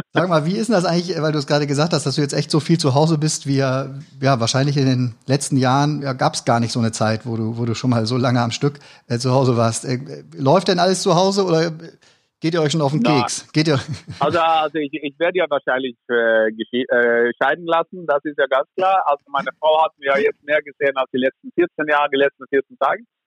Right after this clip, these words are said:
Speaker 2: Das ist ja ganz klar, das nehme ich in Kauf.
Speaker 1: Das ist auch schön,
Speaker 2: Äh,
Speaker 1: dass man sich mal
Speaker 2: und
Speaker 1: kennenlernt, ist auch was Schönes in der, in der Ehe.
Speaker 2: <laughs> Ja, genau, genau. Und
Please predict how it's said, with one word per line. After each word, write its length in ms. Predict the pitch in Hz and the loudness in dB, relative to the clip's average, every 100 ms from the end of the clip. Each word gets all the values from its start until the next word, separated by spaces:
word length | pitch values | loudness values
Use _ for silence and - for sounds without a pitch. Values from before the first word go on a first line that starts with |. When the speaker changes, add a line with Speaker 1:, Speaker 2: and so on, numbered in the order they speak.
| _ - 285 | _ -4 0
Speaker 2:
Das 200 | 160 185 | 0 0
ist 140 | 170 | 0
ja 80 | 160 | 0
ganz 240 | 160 180 _ | -2 -4 _
klar, 220 | 160 175 160 | 0 2 0
das 140 | 151 | 0
nehme 260 | 151 156 147 | -2 -2 -4
ich 80 | |
in 100 | 147 135 | -6 -2
Kauf. 360 | 156 190 226 - | 0 0 0 -6
Speaker 1:
Das 140 | 120 | -4
ist 60 | 160 | 0
auch 40 | |
schön, 200 | 160 - | 4 4
Speaker 2:
Äh, 40 | 160 | 4
Speaker 1:
dass 160 | 160 | 2
man 100 | 175 | 2
sich 120 | 156 160 | 2 2
mal 100 | 156 | 2
Speaker 2:
und 80 | |
Speaker 1:
kennenlernt, 440 | 160 190 175 170 180 | 0 -2 -2 -2 -2
ist 100 | 160 | -4
auch 200 | 180 180 | -4 -2
was 120 | 151 | -4
Schönes 280 | 143 127 123 | -4 -4 -4
in 80 | 127 | -6
der, 160 | 135 | -6
in 80 | 131 | -6
der 120 | 131 | -6
Ehe. 180 | 131 110 | -4 -4
Speaker 2:
<laughs> 880 | 135 - - 190 - - - 170 - | -4 -4 -6 -8 -6 -6 -8 -10 -2
Ja, 340 | 135 170 214 | 2 2 2
genau, 420 | 185 180 208 185 143 | 0 0 2 2 2
genau. 500 | 147 165 151 127 | 0 2 2 2
Und 80 | 131 | -2